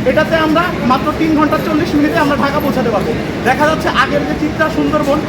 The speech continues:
এর থেকে তিন ভাগের এক ভাগ টাইমে আমরা এখন ঢাকাতে সহজে পৌঁছে যেতে পারবো। এই জিনিসটা আমাদের সকল সাধারণ মানুষের, আমরা যারা শিক্ষার্থী রয়েছি, ঢাকা থেকে খুলনার মধ্যে চলাচল করি, এছাড়া যারা ব্যবসায়ী রয়েছে, সাধারণ মানুষ যারা বিভিন্ন কাজে আমরা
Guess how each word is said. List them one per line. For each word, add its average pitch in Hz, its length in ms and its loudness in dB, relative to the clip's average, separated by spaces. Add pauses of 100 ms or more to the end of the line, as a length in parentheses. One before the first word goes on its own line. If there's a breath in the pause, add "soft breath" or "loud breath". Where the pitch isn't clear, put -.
(260)
এর 277 200 6
থেকে 330 160 -2 (100)
তিন 320 180 4
ভাগের 311 240 2 (100)
এক - 140 -4
ভাগ 320 180 2
টাইমে 285 240 2
আমরা 254 220 0
এখন 294 200 0 (100)
ঢাকাতে 269 340 0
সহজে 269 300 0
পৌঁছে - 240 -2
যেতে - 160 -2
পারবো। - 160 -2 (360)
এই 285 120 2
জিনিসটা 330 280 0
আমাদের 294 400 0 (520)
সকল 294 260 2 (200)
সাধারণ 302 360 2
মানুষের, 285 300 0
আমরা 247 260 0
যারা 277 180 0
শিক্ষার্থী 311 400 -2
রয়েছি, 269 300 -2 (400)
ঢাকা 240 220 0
থেকে 277 200 0
খুলনার 269 300 2
মধ্যে 262 200 0 (120)
চলাচল 269 360 0
করি, 262 180 0
এছাড়া 262 260 -2
যারা 254 180 0
ব্যবসায়ী 262 320 -2
রয়েছে, 254 200 0 (100)
সাধারণ 294 360 2
মানুষ 262 140 0 (360)
যারা 277 140 2
বিভিন্ন 311 280 2 (100)
কাজে 294 240 0
আমরা 277 120 -2